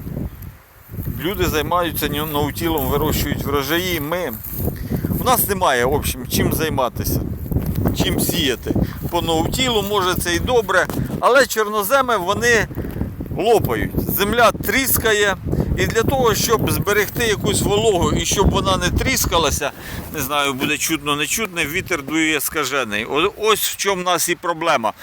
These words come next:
У нас пройшли дощі, збирання, сонце шмале, зараз під тридцять градусів,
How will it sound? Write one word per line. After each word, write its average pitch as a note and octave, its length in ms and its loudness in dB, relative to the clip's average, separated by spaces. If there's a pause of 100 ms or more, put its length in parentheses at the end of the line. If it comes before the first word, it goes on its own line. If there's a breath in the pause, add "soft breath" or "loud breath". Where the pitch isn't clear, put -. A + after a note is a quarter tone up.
(220 loud breath)
У E3+ 40 -12
нас F#3+ 160 2
пройшли F#3 400 0
дощі, F#3 420 0
збирання, E3 600 2
сонце D#3+ 640 0
шмале, F#3 600 2 (460 loud breath)
зараз D#3 480 0
під D#3 120 -6
тридцять E3+ 380 0
градусів, B2 640 -2